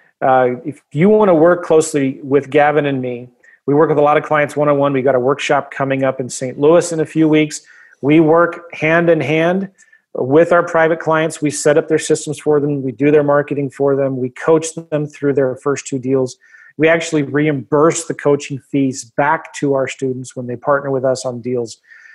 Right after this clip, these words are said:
So it's a pretty cool program. If you're interested in that, Gavin and I just did a case study where we talked about how we did over a hundred and fifty-five thousand dollars in wholesaling fees in the last two months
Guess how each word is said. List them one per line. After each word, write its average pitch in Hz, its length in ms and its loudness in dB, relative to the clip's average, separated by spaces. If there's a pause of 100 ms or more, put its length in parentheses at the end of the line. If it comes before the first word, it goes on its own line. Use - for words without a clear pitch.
(160)
So - 120 0
it's 185 140 2
a - 20 -6
pretty 240 200 2
cool 202 120 2
program. 175 340 2
If 147 120 -2
you're 160 100 0
interested 208 460 2
in 175 100 2
that, 147 220 0
Gavin 180 260 4
and 185 80 2
I 165 120 2
just 135 380 -4
did 147 420 4
a 135 260 -2
case - 360 0
study 127 520 -2 (420)
where 143 140 0
we 160 100 4
talked 160 320 2
about 147 240 2
how 156 220 2
we 160 80 2
did 156 160 4
over 139 260 4
a 127 60 0
hundred 156 280 0
and 139 120 -6
fifty-five 143 600 -2
thousand 135 420 -2
dollars 131 480 -2
in 135 120 -10
wholesaling 135 640 -2
fees 123 360 -6
in 123 100 -8
the 120 80 -4
last 131 400 0
two 139 140 -6
months 135 500 -6